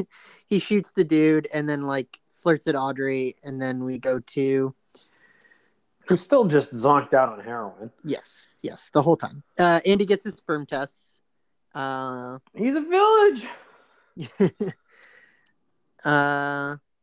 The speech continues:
Speaker 1: talks to Lucy. I think he's,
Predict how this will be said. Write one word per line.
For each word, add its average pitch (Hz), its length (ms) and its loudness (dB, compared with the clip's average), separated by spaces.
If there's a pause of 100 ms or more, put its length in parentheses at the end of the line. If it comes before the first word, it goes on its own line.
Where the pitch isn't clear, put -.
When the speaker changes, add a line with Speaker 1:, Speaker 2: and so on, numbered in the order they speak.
(680)
Speaker 1:
talks 160 260 -8
to 180 120 -6
Lucy. 143 720 -6 (2000)
I 151 60 -10
think 220 160 -2
he's, - 200 -4